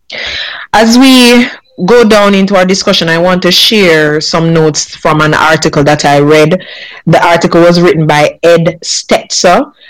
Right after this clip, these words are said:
and the title of the article, it was published in Christianity Today. The title of the article was, uh, or is,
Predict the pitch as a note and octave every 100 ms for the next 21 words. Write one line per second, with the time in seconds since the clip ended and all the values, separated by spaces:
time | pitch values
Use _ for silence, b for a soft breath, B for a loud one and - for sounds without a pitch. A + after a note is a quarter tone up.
0 | b - E3 D#3+ D#3+ D#3+ D#3 - G3 A3+
1 | A3+ F#3+ E3+ - D#3+ D#3 D3 D3+ E3 -
2 | G#3+ G3 G3 F#3+ F#3 - G3 F3+ D#3+ D3+
3 | D3 D#3 D3+ D3+ D3 D3 E3+ D#3+ E3+ E3
4 | D#3 D3 D3 D3 D3+ C#3 D3 B B B
5 | B D3+ D#3 D3+ D3+ D3 D3+ D3+ C3+ -
6 | D3 C#3+ F3+ D#3+ D#3